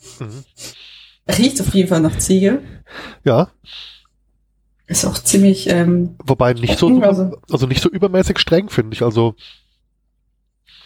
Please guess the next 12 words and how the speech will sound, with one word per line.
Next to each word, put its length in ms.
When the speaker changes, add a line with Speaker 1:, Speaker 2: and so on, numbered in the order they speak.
Speaker 1:
die 80
Ziege 320
ist 120
Speaker 2:
Ja, 140
kommt 200
die, 100
aber 180
ko-, 220
kommt 200
die 40
in 140
portugiesische 640